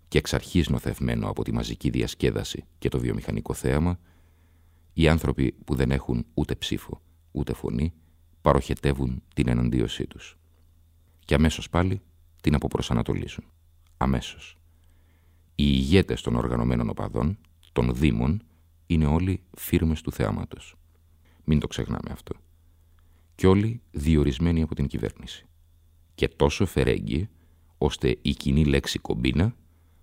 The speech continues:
που αρχικά σήμαινε σύνθεμα περί των δρομικών ζώων, γενόμενων κατά κέλευσιν του επάρχου,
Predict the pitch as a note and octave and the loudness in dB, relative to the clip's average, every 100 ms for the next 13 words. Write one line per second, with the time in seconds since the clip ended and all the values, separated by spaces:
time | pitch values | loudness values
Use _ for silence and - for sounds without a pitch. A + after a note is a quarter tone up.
0 | - C#2+ B1+ - - D2+ - D2 B1 A#1+ | -2 0 0 -2 0 -2 2 2 2 0
1 | A#1+ - _ _ _ - - F2+ D#2 D2+ | -4 -10 _ _ _ -6 2 4 4 2
2 | A#1+ A#1+ - - C2+ C2 C2 B1+ C2 B1+ | 0 -2 -4 2 2 4 2 2 2 2
3 | - F2 D#2 C2 D#2 B1 - - - _ | 2 2 4 4 2 2 0 -10 -16 _
4 | _ - D#2 C2+ D#2+ D2+ C2 C2 C2+ C2 | _ 0 2 4 4 4 2 0 0 -2
5 | - D#2+ B1+ - B1 A1 - - - - | 2 2 2 0 -2 -2 -2 -2 0 -4